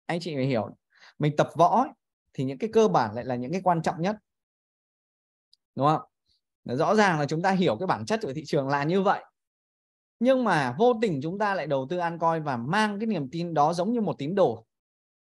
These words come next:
Cho nên chúng ta bị một cái gọi là mù quáng trong,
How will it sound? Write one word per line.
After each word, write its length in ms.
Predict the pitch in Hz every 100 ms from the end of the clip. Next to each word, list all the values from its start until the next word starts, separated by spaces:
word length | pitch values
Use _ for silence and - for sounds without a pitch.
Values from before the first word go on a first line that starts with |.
| _ _ _ _ -
Cho 80 |
nên 160 | 226 220
chúng 160 | 214 214
ta 140 | 208
bị 220 | 196 165
một 160 | 139 127
cái 100 | 160
gọi 160 | 180 127
là 60 |
mù 240 | 127 131 117
quáng 260 | 143 135 208
trong, 160 | 208